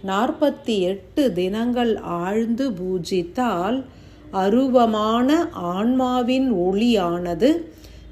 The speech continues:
சிவமாய் உருகிக் கரைந்து, அன்பின் ரூபமாய் ஆன்மாவோடு கலந்து, உயிர் அணுவோடு கரைந்து, பின் இறுதியில் உடலின்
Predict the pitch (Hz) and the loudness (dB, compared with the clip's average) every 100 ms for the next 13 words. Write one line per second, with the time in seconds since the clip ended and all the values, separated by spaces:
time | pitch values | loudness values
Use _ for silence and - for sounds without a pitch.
0 | - 254 247 294 294 285 285 311 311 - | -6 0 2 4 4 4 4 2 2 -2
1 | 190 214 269 254 294 - - 175 175 175 | -2 0 0 2 0 -2 -4 -2 0 0
2 | 175 175 262 220 165 - - - - 180 | 0 2 2 2 0 -10 -20 -18 -6 -2
3 | 208 226 226 240 254 285 180 196 233 226 | 2 4 4 4 4 4 2 2 4 4
4 | 202 185 190 170 185 247 - - - - | 2 0 -2 -2 -2 -4 -8 -18 -18 -8
5 | 180 185 269 320 254 214 190 190 214 226 | -4 0 2 2 4 2 2 4 4 4
6 | 311 311 180 170 175 175 165 311 339 - | 2 0 -2 0 -2 -2 2 2 0 -8
7 | - - - - 254 294 349 359 - - | -20 -20 -14 -2 4 6 6 2 -4 -8
8 | 180 185 247 269 262 269 277 277 320 220 | -2 0 2 2 2 2 2 2 0 -2
9 | 170 180 185 190 226 254 175 - - - | -2 -2 -2 -2 0 0 -2 -12 -20 -20
10 | - - - 277 240 202 190 185 208 226 | -20 -10 -2 2 2 0 -4 -2 2 4
11 | 302 247 226 233 285 202 254 - - - | 4 4 2 2 2 2 -2 -4 -14 -20
12 | - - 254 339 359 349 349 | -12 -2 2 4 4 4 4